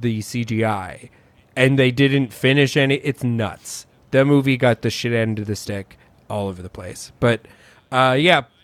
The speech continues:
find me, <laughs> uh, find Two Minutes to Late Night on Twitter at two M two L N, at Two Minutes to Late Night on, on Instagram. Uh,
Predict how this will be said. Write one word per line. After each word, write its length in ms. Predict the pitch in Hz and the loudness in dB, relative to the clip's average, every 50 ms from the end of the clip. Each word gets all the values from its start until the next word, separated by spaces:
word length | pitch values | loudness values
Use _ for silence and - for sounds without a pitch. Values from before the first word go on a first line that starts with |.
| _ | _
find 360 | - 175 175 185 196 208 208 208 | 0 2 4 4 4 4 2 0
me, 560 | 196 - - 240 208 - 226 214 208 208 196 | 0 2 4 2 4 4 4 2 4 2 0
<laughs> 20 | - | 2
uh, 340 | 170 165 170 170 160 151 | 4 4 6 6 4 4
find 300 | 139 - 165 170 185 185 | 2 2 2 2 2 0
Two 160 | - - 190 190 | -2 -4 -4 -4
Minutes 200 | 185 185 - - | -4 -6 -6 -6
to 60 | 160 | -6
Late 220 | 156 156 151 147 | -4 -4 -4 -2
Night 260 | 151 151 147 147 143 | -2 0 0 0 -2
on 160 | 127 131 127 123 | -2 -2 -2 -2
Twitter 320 | - - 175 160 165 165 | -2 -2 2 4 4 2
at 300 | - - 135 143 - - | 4 2 0 0 0 -4
two 240 | - - 151 143 143 | -8 -6 -2 0 0
M 200 | 143 139 135 135 | 0 0 -2 -4
two 240 | - - 147 139 131 | -6 -2 0 0 2
L 140 | 135 135 | 2 2
N, 240 | 139 143 143 139 143 - - - - - - - - - - | 0 0 0 -2 -4 -6 -14 -20 -18 -18 -18 -16 -14 -12 -6
at 220 | - 143 143 - - | -4 -4 -4 -4 -2
Two 100 | - 147 | -2 -2
Minutes 220 | 143 139 131 - | -2 -2 -4 -4
to 60 | 147 | -2
Late 180 | 139 139 139 139 | -2 -2 0 0
Night 180 | 139 135 131 | 0 0 2
on, 160 | 135 131 131 - - - | 0 -2 -4 -6 -10 -6
on 220 | - 131 131 135 135 | -2 0 0 0 0
Instagram. 640 | 131 135 135 - - 139 139 139 143 143 143 139 - - - - _ _ _ - - | -2 -4 -4 -4 -6 -2 0 2 2 2 0 -2 -6 -12 -20 -20 _ _ _ -12 -2
Uh, 540 | - 127 127 127 127 127 127 127 127 123 | 2 4 4 6 6 6 6 6 4 2